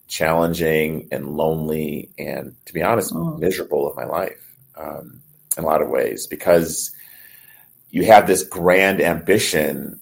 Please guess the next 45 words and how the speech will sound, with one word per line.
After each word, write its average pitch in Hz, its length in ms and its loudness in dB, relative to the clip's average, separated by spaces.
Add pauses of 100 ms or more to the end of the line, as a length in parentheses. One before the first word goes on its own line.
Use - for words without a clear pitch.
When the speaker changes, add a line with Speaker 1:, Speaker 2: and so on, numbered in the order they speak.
(100)
Speaker 1:
but 78 280 4
it 78 100 0
just - 160 -6
becomes - 680 -4 (240)
survival. 80 760 0
How 82 140 2
do 87 80 -4
you, 85 220 0
you 80 160 -2
know, 80 100 0
literally, 82 540 6
how 80 160 2
do 76 120 4
I - 80 4
survive? 67 480 -2
How 76 100 -2
do 67 80 -2
I 65 80 -2
feed - 260 -8
myself 76 480 -4
and - 80 -20
pay - 160 -10
my 69 160 -8
rent? 71 500 -8
And, 64 240 -16 (560)
and - 80 -2
Speaker 2:
Mm. 85 40 0
Speaker 1:
then 82 140 2
how 87 140 4
do 87 100 2
you 85 100 -4
build 82 240 0
this 80 100 -6
organization? 87 1080 -4
How 85 180 -4
do 87 120 -2
you, 82 520 -2
what's 90 280 -2
your, 76 240 2
you 92 160 2
have 87 100 -2
a 85 40 -8
mission, 85 420 -2
but 73 160 -8
then 80 380 0